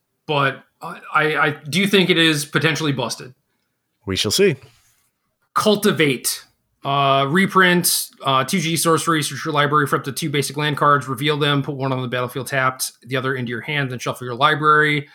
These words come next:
Speaker 1: I mean, this is, this is green divination. It accelerates you. We already have a lot of good ramp options, including Uro,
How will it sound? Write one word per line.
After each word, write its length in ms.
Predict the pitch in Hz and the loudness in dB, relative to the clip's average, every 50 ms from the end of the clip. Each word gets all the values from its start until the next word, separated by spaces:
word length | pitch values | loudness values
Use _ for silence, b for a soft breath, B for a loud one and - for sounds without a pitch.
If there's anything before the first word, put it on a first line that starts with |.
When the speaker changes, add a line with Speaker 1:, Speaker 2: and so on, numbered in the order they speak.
| b b b b b b _ _ - | b b b b b b _ _ -8
Speaker 1:
I 40 | - | -6
mean, 220 | 175 190 175 165 | -4 -4 -4 -4
this 180 | 170 160 - 202 | -4 -4 -4 -4
is, 240 | 185 165 147 - | -4 -4 -4 -6
this 180 | - 165 147 - | -6 -6 -4 -4
is 80 | 160 139 | -4 -6
green 300 | - - 160 170 156 139 | -6 -4 -4 -2 -2 -2
divination. 680 | 143 120 135 165 220 240 220 214 226 220 202 196 175 | -2 -2 0 0 2 2 2 2 2 2 2 2 0
It 120 | 139 143 131 | -2 -4 -4
accelerates 640 | 127 - - 202 208 202 180 180 185 180 175 - | -4 -4 -2 0 0 0 2 2 0 0 -2 -4
you. 480 | 175 170 165 165 165 165 165 165 156 b b b b b b b b b | -6 -4 -2 0 0 0 0 -2 -4 b b b b b b b b b
We 360 | 135 135 139 135 135 135 139 - | -4 -2 0 0 2 0 0 0
already 760 | - 147 147 151 151 143 135 131 147 143 143 143 143 139 | 0 0 2 2 2 0 0 0 0 0 0 0 0 -2
have 400 | 131 - 139 131 135 135 139 131 127 | -2 0 0 0 2 2 0 0 -2
a 60 | - | -4
lot 360 | 143 131 135 135 135 139 143 131 | -2 0 2 2 2 2 2 0
of 140 | 131 123 | -2 -2
good 280 | 120 147 139 127 127 123 | -2 -2 -2 -2 -2 -2
ramp 260 | 135 135 135 131 127 - | -2 0 -2 -2 -4 -4
options, 520 | 117 123 139 147 - - 160 156 151 143 139 | -2 0 0 0 0 -2 -4 -2 -2 -4 -4
including 680 | 139 131 127 - - 139 139 131 139 139 131 135 135 | -6 -8 -10 -10 -6 -6 -4 0 0 0 -2 -2 -4
Uro, 640 | - 139 135 135 143 143 143 143 147 147 147 147 147 | -4 -2 0 2 2 2 2 2 2 0 -2 -2 -6